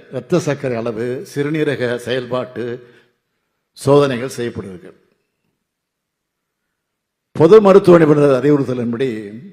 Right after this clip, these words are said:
இ சி ஜி, எக்கோ,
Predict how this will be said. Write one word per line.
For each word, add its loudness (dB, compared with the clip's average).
இ 0
சி -2
ஜி, -6
எக்கோ, -2